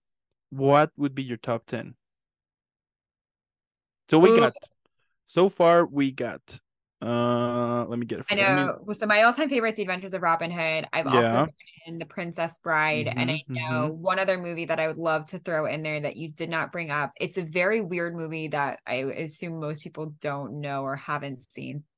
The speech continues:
Speaker 2: It's called A Fish Called Wanda. Um,
Speaker 1: Mm,
Speaker 2: it's,
Speaker 1: yeah, no.
Speaker 2: it, yeah,
Speaker 1: Mm-hmm.
Speaker 2: it's one of my all-time favorite movies, and I think it is one of the funniest movies that has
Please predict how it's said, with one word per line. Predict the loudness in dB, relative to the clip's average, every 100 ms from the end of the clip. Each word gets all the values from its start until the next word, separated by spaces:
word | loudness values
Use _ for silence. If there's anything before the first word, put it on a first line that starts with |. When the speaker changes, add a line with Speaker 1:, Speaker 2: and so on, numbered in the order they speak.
| _ _ -20 _
Speaker 2:
It's | -8 -8
called | -4 -2 -2
A | -4
Fish | -6 -8 -8
Called | -8 -8 -6
Wanda. | -6 -6 -6 -8 -8 -12 _ _ _ _ _ _ _ 2
Um, | 4 4 4 0 -2 -6
Speaker 1:
Mm, | -8 -4
Speaker 2:
it's, | -2 -4
Speaker 1:
yeah, | -6 -8
no. | -10 -8
Speaker 2:
it, | -4 0
yeah, | 0
Speaker 1:
Mm-hmm. | 2
Speaker 2:
it's | 0 0
one | -2
of | 0
my | 0
all-time | 0 0 -4
favorite | -4 -6 -6
movies, | -8 -6 -6 -8 -4
and | -2 0 0 -4 -6 -8
I |
think | -6 -6
it | -4 -4
is | -6
one | -8
of | -10
the | -10 -8
funniest | -6 -6 -8
movies | -8 -10 -8 -8
that |
has | -10